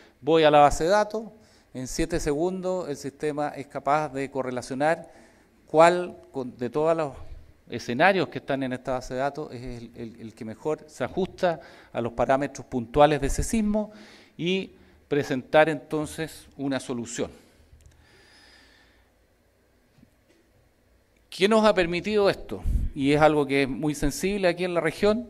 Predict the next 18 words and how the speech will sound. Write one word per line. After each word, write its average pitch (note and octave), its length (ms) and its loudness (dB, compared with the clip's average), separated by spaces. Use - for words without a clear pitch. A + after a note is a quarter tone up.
Antiguamente, D#3+ 800 -2
y C3 140 -8
como B2 160 -4
ocurrió B2+ 580 -2
en A#2+ 120 -10
el A2+ 100 -8
terremoto B2 400 -6
de B2 80 -4
Coquimbo C#3+ 380 -6
el C#3 80 -4
año C#3 180 -6
dos C#3 80 -8
mil C#3+ 160 -12
quince, A3 380 -2
un C#3+ 100 -6
ocho C#3 180 -8
coma D3+ 140 -6
cuatro, G3+ 400 2